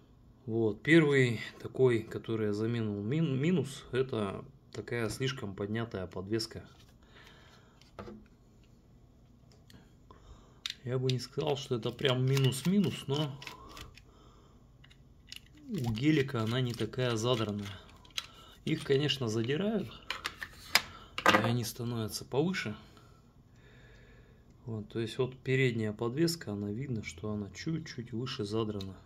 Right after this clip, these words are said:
нежели задняя. Ага, там еще и это, амортиза-,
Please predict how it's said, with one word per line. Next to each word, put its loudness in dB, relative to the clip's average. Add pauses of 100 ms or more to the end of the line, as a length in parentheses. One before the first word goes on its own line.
(120)
нежели -8 (160)
задняя. -6 (1800)
Ага, -4
там -4
еще -8
и 0
это, -4 (1300)
амортиза-, -8